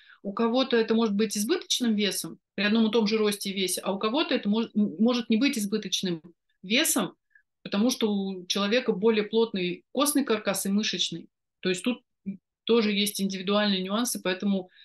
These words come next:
я всегда говорю, что не надо себя ни с кем сравнивать, смотрите, как, как это для вас. А ожирение — это когда именно у человека есть, э, избыточное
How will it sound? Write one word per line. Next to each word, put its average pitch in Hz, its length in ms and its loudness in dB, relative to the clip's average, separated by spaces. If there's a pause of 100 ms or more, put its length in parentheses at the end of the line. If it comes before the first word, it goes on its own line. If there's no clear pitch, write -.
(220)
я 208 100 2
всегда 208 320 0
говорю, 208 240 0
что 196 240 -4
не 190 120 -4
надо 220 200 2
себя 202 260 -2
ни 196 80 2
с 196 100 -4
кем 202 160 -2
сравнивать, 226 640 -2 (140)
смотрите, 220 500 -4
как, 220 320 -2 (1160)
как 226 200 0
это 208 140 -4
для 196 200 0
вас. 185 380 0 (800)
А 214 120 2
ожирение — 269 600 2
это 214 200 -2
когда 247 380 -2
именно 247 400 0
у 208 60 -4
человека 220 640 -2
есть, 214 460 -4 (240)
э, - 20 0 (440)
избыточное 202 1000 0